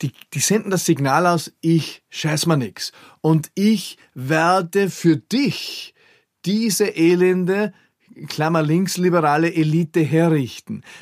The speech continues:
Dass sie selbst eigentlich Profiteure dieses Elitenphänomens waren, ja, das, das wird verschwiegen, das wird ihnen auch verziehen, weil sie mit großer Gewalt und Macht und Brutalität draufhauen. Das heißt,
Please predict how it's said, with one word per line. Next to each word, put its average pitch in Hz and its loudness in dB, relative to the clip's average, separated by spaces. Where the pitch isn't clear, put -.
Dass 151 -2
sie 160 -4
selbst 190 -2
eigentlich 160 0
Profiteure 147 2
dieses 143 -4
Elitenphänomens 139 -2
waren, 143 0
ja, 156 -2
das, 151 -2
das 151 -2
wird 160 0
verschwiegen, 202 0
das 156 2
wird 160 4
ihnen 151 0
auch 139 -2
verziehen, 202 -2
weil 160 -2
sie 202 0
mit 170 2
großer 175 0
Gewalt 143 0
und 143 0
Macht 156 -2
und 165 0
Brutalität 165 0
draufhauen. 131 -2
Das 160 0
heißt, 170 -2